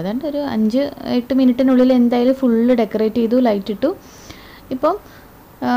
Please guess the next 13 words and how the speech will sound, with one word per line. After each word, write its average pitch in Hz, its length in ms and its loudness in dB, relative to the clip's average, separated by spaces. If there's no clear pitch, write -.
ലൈറ്റ് 247 320 2
ഓഫ് 247 200 0
ആക്കിയിട്ടുള്ളതാണ്. 240 760 0
വേണ്ട, 247 240 0
കുഞ്ഞിൻ്റെ 285 380 0
സന്തോഷമാണ്, 247 560 2
അവൾ 240 140 2
ഇങ്ങനെ 277 320 2
അവൾക്ക് 226 280 0
ഇതിലുള്ള 233 440 2
തൊ-, 220 220 0
ഹാങ് 220 220 0
ചെയ്യാൻ 226 200 0